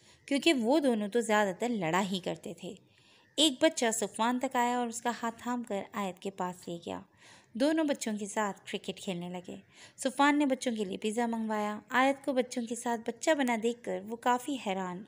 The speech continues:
और खुश था। उन दोनों को काफ़ी देर हो गई थी, रात होने वाली थी, इसलिए वो घर के लिए निकल गए। "तुमने कभी बताया नहीं इन बच्चों के बारे में?"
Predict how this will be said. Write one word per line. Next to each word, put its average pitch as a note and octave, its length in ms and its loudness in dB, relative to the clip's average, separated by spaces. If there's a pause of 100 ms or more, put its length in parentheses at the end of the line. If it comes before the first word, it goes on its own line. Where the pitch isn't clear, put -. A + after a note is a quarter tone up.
और A#3 100 -6
खुश F#3+ 340 -8
था। E3+ 260 -12 (520)
उन D4 200 6
दोनों E4 240 4
को F4+ 180 2
काफ़ी A#3 380 0
देर A3 260 2
हो B3 120 2
गई A#3+ 200 0
थी, A#3+ 280 -4 (380)
रात A#3+ 340 2
होने A#3 220 2
वाली B3+ 260 0
थी, C4+ 160 -2
इसलिए A#3 260 -4
वो G3 100 -6
घर A3 200 -2
के A3 140 -10
लिए F3 180 -6
निकल G3+ 300 -8
गए। E3+ 280 -10 (1400)
"तुमने A#3 240 2
कभी D#4 220 2
बताया A3 420 0
नहीं C4+ 240 2
इन C#4+ 100 2
बच्चों C4+ 260 -2
के C4 120 -2
बारे B3+ 280 -2
में?" B3+ 160 -6